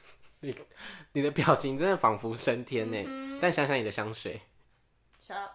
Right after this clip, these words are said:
Speaker 1: <laughs> 哎，但是我觉得一定要认识一个朋友是在专柜上班什么的，因为他们会
Speaker 2: 我们下次可以邀请。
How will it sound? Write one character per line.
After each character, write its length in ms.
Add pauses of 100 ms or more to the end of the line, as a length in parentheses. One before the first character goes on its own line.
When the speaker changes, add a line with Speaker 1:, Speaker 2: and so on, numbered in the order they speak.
(140)
Speaker 1:
<laughs> 1120 (1040)
哎， 100
但 120
是 40
我 100
觉 200
得 80
一 60
定 120
要 80
认 160
识 160
一 80
个 220 (340)
朋 140
友 120
是 80
在 120
专 320
柜 200
上 280
班 240
什 100
么 160
的， 100 (760)
因 100
为 60
他 60
们 140
会 60
Speaker 2:
我 20
们 20
下 140
次 100
可 100
以 60
邀 160
请。 300